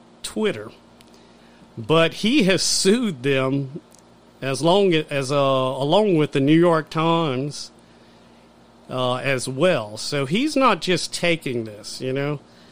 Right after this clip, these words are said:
Uh, and he's not only suing, but he's also winning some cases in court. So I think this James O'Keefe, he's shown us a model for the type of fearlessness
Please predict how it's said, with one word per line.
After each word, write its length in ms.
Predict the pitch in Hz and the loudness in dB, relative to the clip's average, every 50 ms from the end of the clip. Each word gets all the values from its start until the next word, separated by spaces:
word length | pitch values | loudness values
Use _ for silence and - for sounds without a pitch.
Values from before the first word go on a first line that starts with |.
| - - - - - - - - - _ - | -20 -20 -20 -20 -20 -20 -20 -20 -20 _ -6
Uh, 280 | - 147 143 139 139 135 | -2 0 2 2 2 2
and 180 | 131 143 156 | 2 2 2
he's 140 | 185 185 170 | 2 2 4
not 180 | 196 233 233 214 | 4 4 4 4
only 240 | 214 202 180 165 156 | 6 6 4 4 4
suing, 440 | - - 226 233 220 185 160 147 | 2 0 0 0 2 2 2 2
but 120 | 131 160 151 | 2 2 2
he's 180 | 156 160 143 | 2 0 0
also 380 | 175 196 208 196 - - 170 160 | 2 2 2 0 2 2 2 2
winning 480 | 151 143 131 160 175 175 175 156 135 131 | 2 2 2 4 6 6 6 4 2 0
some 240 | - - 143 131 | -2 -2 -4 -4
cases 540 | 120 - - 147 143 139 127 - 139 123 107 | -4 -2 -2 -2 -2 -2 -2 -4 -6 -4 -4
in 160 | 127 117 107 | -6 -6 -6
court. 420 | - - - - 165 151 117 101 - - - - - - - - - - - - - - - - - | -10 -10 -8 -6 -6 -4 -6 -8 -12 -20 -20 -20 -20 -20 -20 -20 -20 -20 -20 -20 -20 -20 -20 -20 -18
So 200 | - - 185 196 | -4 0 2 2
I 20 | 202 | 2
think 300 | - - 302 330 240 - | 2 2 2 2 2 2
this 220 | 262 247 - - | 0 0 0 0
James 380 | - 202 208 214 214 220 208 170 | 2 4 4 6 6 4 4 4
O'Keefe, 580 | 175 151 - - - 214 208 196 175 - - | 2 0 0 -2 -4 -2 -2 -2 -2 -4 -4
he's 120 | 214 233 - | -4 -2 -2
shown 400 | - - 262 294 320 302 277 247 | -2 0 0 0 0 0 2 2
us 180 | 202 170 - | 0 0 0
a 80 | 170 160 | 0 0
model 640 | 151 147 147 139 147 160 165 170 165 156 147 135 123 | 2 2 2 2 2 2 4 2 2 2 0 0 -4
for 220 | - - - 139 | -6 -8 -8 -6
the 140 | 120 135 131 | -4 -4 -6
type 360 | - - 160 156 160 151 - | -4 0 0 2 2 0 -2
of 140 | 131 123 - | -4 -6 -6
fearlessness 1120 | - - - 151 156 160 156 147 135 127 120 - - 135 131 131 127 120 - - - - | -8 -4 -2 0 0 0 0 0 -2 -4 -6 -4 -4 -2 -2 -2 -2 -4 -6 -10 -12 -14